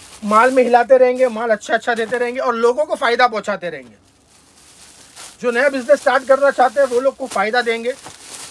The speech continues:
वो लोग को अच्छा माल देंगे, उनका काम start करेंगे और ज़बरदस्त उनको भी आगे लेके जाएंगे। ये अपनी thinking है। हमारे जितने viewers जो हमारे से जुड़ते हैं, जो हमारा video देखते हो, वो सबको thank you बोलना चाहता हूँ। दोस्तों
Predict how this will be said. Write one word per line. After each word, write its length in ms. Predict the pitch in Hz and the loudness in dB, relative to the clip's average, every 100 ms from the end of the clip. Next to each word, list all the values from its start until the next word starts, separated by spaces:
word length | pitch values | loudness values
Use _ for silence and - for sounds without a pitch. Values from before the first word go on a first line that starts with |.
| - 165 | -16 -4
वो 120 | 233 | 2
लोग 160 | 254 | 2
को 80 | 240 | 2
अच्छा 260 | 208 - 262 | -2 -2 -2
माल 240 | 240 233 | 0 0
देंगे, 240 | 233 233 247 | 0 0 0
उनका 240 | 226 233 220 | -2 -2 -4
काम 260 | 214 247 | -4 -6
start 320 | 208 214 220 | -6 -4 -4
करेंगे 340 | 214 226 233 247 | -2 -4 -2 -4
और 100 | 185 | -4
ज़बरदस्त 440 | 175 214 226 226 | -4 -2 -2 -6
उनको 220 | 220 214 | -6 -6
भी 80 | 226 | -2
आगे 220 | 185 175 190 | 0 0 -6
लेके 240 | 175 180 | -10 -8
जाएंगे। 320 | 170 175 196 - _ _ - | -8 -8 -10 -18 _ _ -2
ये 80 | |
अपनी 220 | 208 196 220 | -2 -2 -10
thinking 400 | 190 185 214 208 | -10 -10 -8 -10
है। 100 | 277 - - - - - - _ - - _ _ - | -12 -20 -20 -20 -20 -20 -20 _ -20 -20 _ _ -6
हमारे 260 | 185 220 | -2 -2
जितने 260 | 208 190 247 | -4 0 -2
viewers 320 | 220 233 240 | 0 2 2
जो 100 | 220 | 4
हमारे 200 | 220 233 | 2 0
से 80 | 247 | -4
जुड़ते 360 | 190 220 190 247 | -6 -4 0 2
हैं, 100 | 220 | 2
जो 80 | |
हमारा 240 | 220 220 226 | 2 2 0
video 260 | 208 226 220 | 0 -2 0
देखते 280 | 208 - | -2 0
हो, 60 | 247 | 0
वो 80 | 226 | 0
सबको 260 | 226 247 233 | -4 -8 -4
thank 260 | 208 196 | -4 -6
you 80 | 226 | -6
बोलना 220 | 226 220 | -4 -4
चाहता 280 | 214 214 220 | -6 -8 -8
हूँ। 100 | 233 | -10
दोस्तों 320 | 180 - 240 | -10 -8 -8